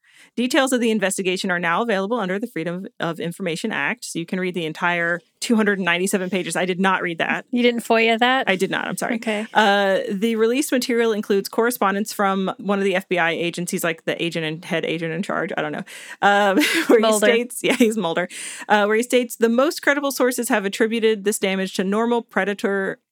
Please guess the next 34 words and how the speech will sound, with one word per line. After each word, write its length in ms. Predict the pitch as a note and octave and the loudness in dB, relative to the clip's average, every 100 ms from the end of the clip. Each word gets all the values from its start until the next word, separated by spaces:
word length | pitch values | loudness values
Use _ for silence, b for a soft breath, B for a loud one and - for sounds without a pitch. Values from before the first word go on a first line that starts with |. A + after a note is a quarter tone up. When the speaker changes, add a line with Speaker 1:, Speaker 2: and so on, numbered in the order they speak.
| _ | _
Speaker 1:
and 200 | F3+ F3 | -4 -2
scavenger 1000 | F3 - E3 F3 F#3 F3+ E3+ D#3+ D#3+ D#3 - | -2 -2 0 0 -4 -2 -2 -2 -2 -4 -4
activity." 440 | D#3 - C#3 - | -6 -4 -8 -8
Scavenger 440 | - - C#2 - - | -10 -10 -10 -10 -12
activity. 420 | - - - A3 _ | -14 -20 -18 -20 _
Yeah. 120 | - A3+ | -12 -4
Speaker 2:
Right. 300 | A3+ G#3+ B3 _ | -2 -2 -8 _
Speaker 1:
Anyway, 520 | - F3+ D#3+ D#3 D3+ D3 | -6 -4 -2 -2 -4 2
there's 240 | A#3 C4+ | 2 2
this 260 | D#4 D4+ - | 0 -2 0
New 120 | B3 | 0
Mexico 380 | A#3 - - A3 | 0 -2 0 0
State 300 | - G3+ F#3 | 0 -2 -2
patrolman 440 | G3 - F#3+ G#3 | -2 -2 -2 0
named 340 | A3 F#3+ F3 - | 0 -2 -2 -2
Gabe 320 | F3 F3 F#3 | -2 0 -2
Valdez, 680 | F3 E3+ E3+ F#3 C#4 - - F#3 | 0 0 0 0 -2 -6 -10 -2
who 240 | A#3+ B3 | 0 2
by 180 | A3+ A3+ | 2 2
the 120 | A3+ | 2
time 520 | A3+ A3+ A#3+ C#4+ D4+ D4 - | 0 0 2 0 0 -4 -2
of 420 | F#3+ G3 G3 F#3+ | 0 2 0 -2
this 260 | F3 F#3+ - | -2 -2 -2
F 140 | F#3+ F#3+ | -4 0
B 100 | G3+ | 2
I 100 | F3+ | 2
report 480 | F3+ F3+ E3+ D#3 - | 0 -2 -2 -2 -2
had 160 | F#3+ F#3 | -4 -2
investigated 640 | F#3+ F#3+ - G3 F3+ F3+ - | 0 -2 -2 -4 -2 -4 -4
dozens 540 | F3 F3 F3+ G3+ G3 | 0 0 0 0 -2
of 260 | - F3 D#3+ | -2 -4 -2
these 220 | F3 D#3+ | -6 -6
cases, 600 | - D#3+ - - - - - | -4 -6 -6 -10 -12 -14 -8
right? 300 | - E3+ G3+ | -2 -2 -2